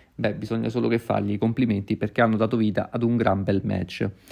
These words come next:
Ci sono stati anche dei momenti un po' di tensione perché qualcuno ha sbagliato uno spot rischiando di farsi male, tra cui Io Sky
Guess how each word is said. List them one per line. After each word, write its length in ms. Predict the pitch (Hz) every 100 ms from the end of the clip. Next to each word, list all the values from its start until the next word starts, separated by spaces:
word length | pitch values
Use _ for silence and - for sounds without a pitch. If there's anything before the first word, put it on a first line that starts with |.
| - - - -
Ci 100 | 127
sono 160 | 147
stati 240 | 156 170 151
anche 240 | 160 151
dei 100 | 131
momenti 520 | 131 131 143 139 -
un 180 | 120 120
po' 160 | 131 123
di 140 | 120
tensione 800 | 131 151 - 147 165 165 147 123
perché 680 | 113 - 123 127 120 110 107
qualcuno 460 | 110 - 143 127
ha 80 | 117
sbagliato 500 | 117 113 110 120 113
uno 140 | 110
spot 380 | 110 - 123 120
rischiando 600 | 107 104 - 135 113 107
di 80 | 104
farsi 320 | 110 113 -
male, 240 | 143 131 117
tra 160 | 117
cui 320 | 113 143 127 -
Io 240 | 143 123
Sky 540 | 123 - 110 104 147